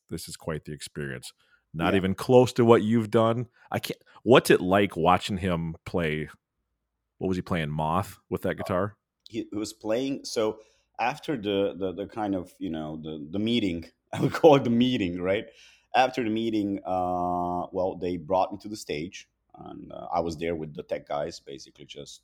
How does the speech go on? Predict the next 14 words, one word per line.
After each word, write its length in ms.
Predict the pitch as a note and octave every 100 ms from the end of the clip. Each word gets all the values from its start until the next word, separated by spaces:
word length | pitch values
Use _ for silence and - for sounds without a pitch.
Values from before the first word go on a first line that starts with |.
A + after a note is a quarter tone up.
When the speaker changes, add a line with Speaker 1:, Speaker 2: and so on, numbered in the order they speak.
| -
Speaker 2:
you 80 | F#2
know, 80 |
recording, 720 | E2+ A2 - A#2 A2+ A2+ A2 A2
uh, 220 | G#2 G2 - _ -
and 220 | F#2 F2 -
just 220 | D2 - _
watching 300 | D2+ D2+ -
the 60 | E2+
concert, 460 | - D#2+ D#2+ - F2
right? 260 | D#2+ F#2+ - _ _ _ _ -
Uh, 40 | - F2+
Speaker 1:
Nice. 80 | F2
Speaker 2:
he 60 |
was 140 | G#2